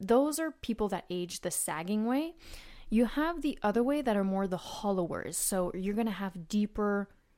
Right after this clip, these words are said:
I don't wanna say holes, because that's, that's not what it, that's not what I mean, but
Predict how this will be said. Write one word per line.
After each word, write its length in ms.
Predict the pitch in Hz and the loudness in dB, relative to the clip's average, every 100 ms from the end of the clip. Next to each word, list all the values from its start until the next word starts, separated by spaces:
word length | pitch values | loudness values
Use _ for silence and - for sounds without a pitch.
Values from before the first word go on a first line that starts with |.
| _ _ - - | _ _ -20 -10
I 80 | 175 | -4
don't 100 | 208 | 0
wanna 120 | 226 | 0
say 160 | - 160 | -2 -4
holes, 440 | - 208 175 190 | -2 0 0 -2
because 240 | 190 190 | -4 -4
that's, 200 | 180 175 - | -4 -8 -10
that's 140 | 196 - | -10 -6
not 140 | 175 | -4
what 120 | 175 | -4
it, 100 | 160 175 185 - | -4 -4 -6 -6
that's 240 | - 160 | -10 -4
not 100 | 180 | -2
what 100 | 175 | -2
I 60 | 170 | -4
mean, 220 | 180 165 | -4 -2
but 240 | 165 165 | -2 -2